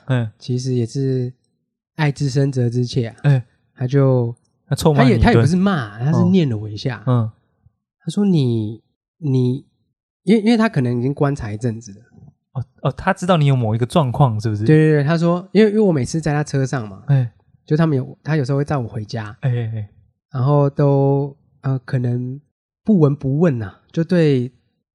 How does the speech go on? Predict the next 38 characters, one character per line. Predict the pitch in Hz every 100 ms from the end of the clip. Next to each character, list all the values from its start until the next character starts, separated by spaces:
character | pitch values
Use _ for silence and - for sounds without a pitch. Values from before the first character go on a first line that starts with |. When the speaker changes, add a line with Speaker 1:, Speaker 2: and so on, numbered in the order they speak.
| -
Speaker 2:
就 | 147
是 | 147 147 127 123 _ _ _ -
在 | 160
阿 | 151
根 | 156
廷 | 147 120
发 | 127 123
生 | 131
的 |
事 | 117 135
情 | 117 - -
啊， |
Speaker 1:
哦。 | 135 123 117 117 113 _
Speaker 2:
就 | -
是 | 127 127
没 | 135
有 |
什 | 139
么 | 113
太 | - 135
关 | - 113 113
心 | - 104
啊。 | 98 - _ _ _
Speaker 1:
哦。 | 139 110 - _ _ _ -
Speaker 2:
嘿。 | 117 98 _ _ _
Speaker 1:
你 | 135
就 | 120 151
是 | 139
去。 | - 160 123 - _ _ _
Speaker 2:
就 | 143
是 | 147
去 | 147 165 143
而 | 120
已。 | 120 107 - _ _ _
Speaker 1:
然 | 117 117
后 |
就 | 131 135
是 | 135